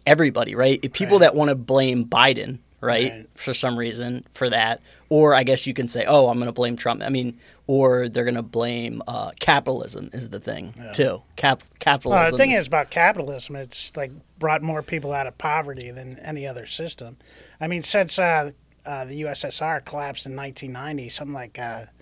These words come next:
Speaker 2: I think four billion people. No, I think it was, uh, the Economist ran a thing on it. I think it was, like, two point something billion people came out of absolute poverty into, you know,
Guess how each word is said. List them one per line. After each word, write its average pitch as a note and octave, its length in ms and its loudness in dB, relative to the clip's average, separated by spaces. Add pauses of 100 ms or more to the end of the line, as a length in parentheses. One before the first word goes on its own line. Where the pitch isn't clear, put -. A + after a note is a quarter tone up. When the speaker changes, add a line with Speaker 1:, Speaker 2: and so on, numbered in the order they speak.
(400)
Speaker 2:
I A2+ 60 -16
think - 200 -16
four C#3+ 320 -8
billion C3+ 440 -10
people. B2+ 520 -12 (640)
No, C#3 120 -12
I C#3+ 100 -10
think F#3 160 -12
it G3+ 40 -8
was, D#3 180 -8
uh, C3+ 140 -10
the C3+ 100 -14
Economist A#3+ 460 -4
ran C3+ 260 -12
a A#2+ 40 -10
thing B2 220 -14
on A#2 80 -14
it. B2+ 40 -14
I - 20 -14
think G3+ 160 -12
it F#3+ 40 -4
was, D3 120 -6
like, C3 160 -12 (720)
two D#3+ 180 -6
point C#3 340 -14
something C3 380 -12
billion C#3 320 -10
people C3+ 380 -10
came C#3+ 260 -12
out C3+ 160 -12
of B2 100 -16
absolute C#3+ 640 -10
poverty B2+ 640 -14 (460)
into, C3+ 220 -10
you B2+ 180 -10
know, A#2+ 300 -14